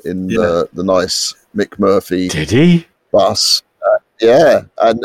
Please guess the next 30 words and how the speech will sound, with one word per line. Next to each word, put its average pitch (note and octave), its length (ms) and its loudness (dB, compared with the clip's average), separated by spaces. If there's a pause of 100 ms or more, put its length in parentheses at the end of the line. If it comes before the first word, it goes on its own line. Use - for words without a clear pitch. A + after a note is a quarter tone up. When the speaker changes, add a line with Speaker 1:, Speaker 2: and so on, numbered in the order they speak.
(120)
Speaker 1:
me B2+ 120 2
and B2+ 80 0
Michael C3 380 0
were C3+ 400 0 (100)
dri-, - 0 - (220)
driving C3+ 480 2
in C3+ 140 0
the C3+ 100 0
little B2+ 280 -6
car B2+ 360 2
behind, G#2+ 800 -2
you A2 60 -6
know, A2 200 -4
I A2 40 -4
remember. A2 260 -6
Speaker 2:
We C#3+ 220 0
came D3+ 240 2
in C#3 80 2
the D3 100 4
Austin D3+ 320 0
Maxi. D3+ 540 -2
Speaker 1:
Yes, C3+ 320 2
that's C3+ 260 2
right. B2+ 200 2
Speaker 2:
With C#3 160 -2
the D#3 100 0
sound D#3+ 420 2
engineer. G#2 500 -4
Speaker 1:
Yeah. - 360 -8
Speaker 3:
How, F3 160 -6